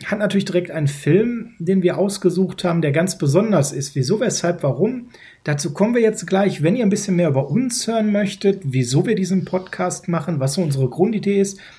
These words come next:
dann empfehle ich euch einfach mal in die Folge null reinzuhören, die wir hochgeladen haben, wo es so ein bisschen um unsere Motive geht, warum wir Filmfans sind. Wir haben gar nicht erzählt, was unser ultimativer Lieblingsfilm ist. Fällt mir gerade auf, Per, aber das können wir ja vielleicht heute machen.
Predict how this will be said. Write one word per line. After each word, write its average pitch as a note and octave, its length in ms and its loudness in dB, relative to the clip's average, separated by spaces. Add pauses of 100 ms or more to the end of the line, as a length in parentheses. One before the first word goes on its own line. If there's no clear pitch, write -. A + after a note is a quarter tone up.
(100)
dann E3+ 160 4
empfehle F#3+ 420 2
ich - 140 -2
euch D#3 280 0
einfach F3+ 260 0
mal E3 180 2
in D#3+ 80 -4
die D3+ 80 0
Folge C#3+ 380 0
null D3+ 320 4
reinzuhören, G#3 520 0
die F3 120 -2
wir D3+ 160 0
hochgeladen E3 680 -2
haben, C#3+ 400 2 (560)
wo D3 140 6
es F3 100 2
so E3+ 80 0
ein C#3+ 80 6
bisschen D3+ 260 2
um D3 140 -4
unsere E3+ 300 0
Motive F#3 500 2
geht, D#3 380 0
warum C3 260 0
wir C3 140 2
Filmfans C#3+ 760 0
sind. C3+ 380 -2 (720)
Wir C3+ 80 0
haben C#3+ 80 4
gar D3+ 120 4
nicht G3+ 140 0
erzählt, D#3+ 320 0
was C#3 140 -2
unser C#3+ 200 -2
ultimativer C3 640 -2
Lieblingsfilm B2 840 -4
ist. - 240 -14
Fällt C3 200 -4
mir B2 100 -8
gerade A2+ 260 -8
auf, B2 240 -12
Per, G3 160 2
aber F3 100 2
das - 140 0
können B3 100 2
wir A3+ 60 4
ja D3+ 60 4
vielleicht C#3 280 0
heute B2+ 260 0
machen. G3+ 440 -2